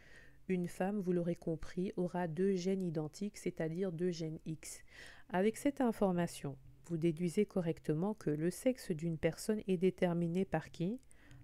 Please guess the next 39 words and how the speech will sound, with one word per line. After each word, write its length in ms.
Par 260
le 140
père. 560
Pour 140
ceux 200
qui 260
se 160
plaignent 480
de 100
n'avoir 400
que 120
des 200
filles 340
ou 160
que 160
des 200
garçons, 440
génétiquement 640
c'est 220
l'homme 240
avec 260
ses 220
gènes 360
X 300
et 80
Y 420
qui 160
détermine 540
le 80
sexe 240
du 160
bébé, 380
puisque 240
la 180
femme 280
ne 100
sait 220
donner 320
que 160